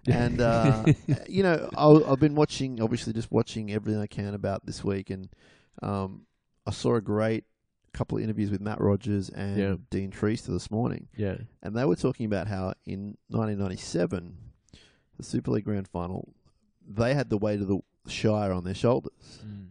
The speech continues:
Speaker 1: Um, but then they talked about this team, and the only one with that real kind of,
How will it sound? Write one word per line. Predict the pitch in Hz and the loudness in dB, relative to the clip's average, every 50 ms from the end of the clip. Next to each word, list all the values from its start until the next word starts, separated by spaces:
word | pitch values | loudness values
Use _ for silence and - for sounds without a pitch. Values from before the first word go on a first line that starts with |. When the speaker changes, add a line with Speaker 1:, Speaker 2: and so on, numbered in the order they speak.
| 110 - _ _ _ _ _ _ _ _ _ _ - | -20 -20 _ _ _ _ _ _ _ _ _ _ -6
Speaker 1:
Um, | 101 101 98 95 95 - - _ - | -4 -2 -2 -2 -4 -8 -12 _ -6
but | - 107 | -4 -2
then | 107 117 117 | -2 0 0
they | 120 120 | 0 0
talked | 117 - - 139 143 | 0 0 -2 -4 -2
about | 110 104 87 - | -4 -6 -4 -4
this | - - | -4 -6
team, | - - - 92 85 82 78 - | -6 -6 -6 -4 -4 -6 -6 -8
and | - 101 | -6 -4
the | 107 107 | -2 0
only | 113 127 135 127 | 0 0 0 0
one | 123 117 110 104 | 0 -2 -2 -2
with | 101 104 95 95 | -4 -6 -4 -4
that | 101 90 - - | -6 -6 -4 -2
real | 95 101 101 98 95 90 90 - - _ _ _ _ _ _ - | 0 2 2 2 2 0 -2 -4 -8 _ _ _ _ _ _ -16
kind | - - 104 104 98 92 | -8 -6 -4 -4 -2 -2
of, | 87 87 87 104 - - - - | -4 -4 -6 -8 -12 -18 -20 -20